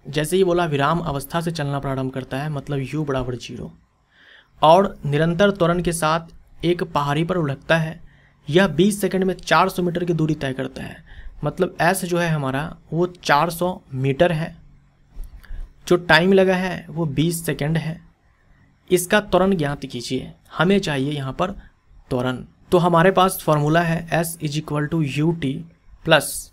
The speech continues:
half A टी स्क्वायर। अब देखो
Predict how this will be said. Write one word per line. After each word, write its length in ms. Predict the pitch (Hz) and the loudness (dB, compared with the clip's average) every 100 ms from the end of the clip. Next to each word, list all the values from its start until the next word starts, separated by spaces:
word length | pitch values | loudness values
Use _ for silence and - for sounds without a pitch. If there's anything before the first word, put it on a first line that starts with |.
| _ _ _ _ | _ _ _ _
half 540 | - 139 156 180 180 - _ | 0 6 8 6 2 -8 _
A 80 | 147 151 156 | -2 -2 -4
टी 240 | 151 135 131 | -4 -2 -4
स्क्वायर। 440 | - - - - - - - - - - _ | -4 -12 -14 -16 -20 -18 -16 -16 -20 -20 _
अब 120 | - 151 | -4 -2
देखो 360 | 165 185 180 | 2 0 0